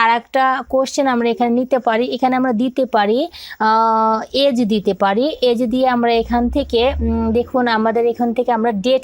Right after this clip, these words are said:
নিতে পারি। আহ, ডেট নিলে এটা, আহ, মাস, আহ, তারিখ এবং,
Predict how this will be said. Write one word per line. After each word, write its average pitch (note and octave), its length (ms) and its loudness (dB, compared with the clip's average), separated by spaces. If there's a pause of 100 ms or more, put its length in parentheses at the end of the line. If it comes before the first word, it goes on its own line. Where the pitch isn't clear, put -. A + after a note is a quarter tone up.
নিতে G#3 260 0
পারি। E3 340 -2 (420)
আহ, A#3+ 220 2
ডেট C4+ 320 0
নিলে D4+ 240 0
এটা, B3 360 2
আহ, A3+ 320 2
মাস, A#3 460 2
আহ, A3 420 2
তারিখ A#3 360 0 (100)
এবং, G#3+ 460 0